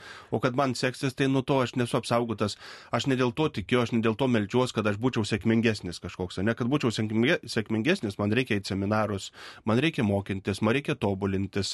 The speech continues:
man reikia kažkokių kursų, ne, man reikia diplomų kažkokių. Tada aš būsiu sėkmingesnis. Bet tai krikščionybė nėra tau kažkoks, e, sėkmingumo garantas, priešingai. Jūs paimkit, Jėzus gimė, bėgo į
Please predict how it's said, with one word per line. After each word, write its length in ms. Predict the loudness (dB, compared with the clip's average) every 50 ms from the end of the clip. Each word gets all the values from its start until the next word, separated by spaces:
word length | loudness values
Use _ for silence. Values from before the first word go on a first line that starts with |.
| -10 -14 -18 -18 -18 -18 -18 -6 -2
man 160 | 2 2 4 4 2
reikia 520 | 2 2 2 2 4 4 4 4 4 2 0
kažkokių 320 | -2 -4 -2 0 2 2 2 2
kursų, 400 | 0 0 0 0 0 0 0 2
ne, 140 | 4 4 4
man 160 | 4 2 2
reikia 240 | 2 2 2 0 0 -2 0
diplomų 480 | -2 -2 0 2 2 4 4 2 0
kažkokių. 460 | -2 -4 -4 -4 -4 -4 0 2 2 2 2 -2 -8 -20 -8 -4
Tada 160 | -2 0 0 -2
aš 80 | 0
būsiu 240 | 0 0 0 0 0
sėkmingesnis. 840 | -2 -2 -2 -2 -2 -2 0 2 0 0 0 -4 -8 -8 -8 -12 -14 -16 -20 -20 -20 -20 -16 -6
Bet 200 | -2 0 0 0 0
tai 80 | -2
krikščionybė 540 | 0 0 0 0 0 0 2 2 2 2 2 2
nėra 240 | 4 2 2 2 2
tau 140 | 2 0 0
kažkoks, 520 | 0 -2 -2 0 0 0 0 -2 -6 -4
e, 160 | -2 0 0 0
sėkmingumo 600 | -2 -2 -2 2 2 2 2 2 2 2 2 2 2
garantas, 540 | 0 0 0 0 0 0 -2 -2 -4 -4 -2
priešingai. 540 | 0 0 2 2 0 -2 -4 -4 -4 -4 -2
Jūs 240 | 0 2 2 2 2
paimkit, 480 | 2 2 2 2 2 0 -2 -2 -4 -2
Jėzus 380 | 0 0 0 0 -2 -2 0 2
gimė, 300 | 2 4 4 2 2 0 _ -12 -20 -20 -20 -20 -20 -20 _ _ _ _ _ _ _ _ _ _ _ _ _ _ _ _ _ _ _ _ _ -10
bėgo 320 | -4 -2 0 0 2 2 2
į 60 | 2